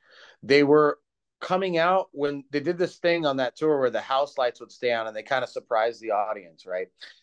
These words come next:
And they would come out and start messing around with Memory Remains, you know? So, yeah, I, it, it was all there, you know?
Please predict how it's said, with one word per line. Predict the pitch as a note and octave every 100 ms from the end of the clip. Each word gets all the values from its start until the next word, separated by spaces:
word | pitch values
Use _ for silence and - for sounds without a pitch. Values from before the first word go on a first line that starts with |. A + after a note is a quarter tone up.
| _ B2
And | B2+
they | C#3
would | C#3+
come | - F#3
out | E3+ G3+ F#3+
and | C3
start | - D3 D3 C#3
messing | C3 - C3+
around | B2+ B2+ B2+
with | B2+
Memory | B2+ C3 C3+
Remains, | C3 B2+ D3 G3 G#2+ E2 -
you | G#2
know? | G#2 A#2 D3+ - _ _ _ _ _
So, | - - D#3 D3 C#3+ C#3 C3 B2 -
yeah, | B2 D#3 G3 A#3 A#2 - _ _ _ _ -
I, | C#3 D3
it, | C3+ B2+ C3 B2 -
it | D3
was | D#3 D#3
all | E3+ F#3+
there, | E3 G3+ - - _ -
you | G#2
know? | G2 A#2+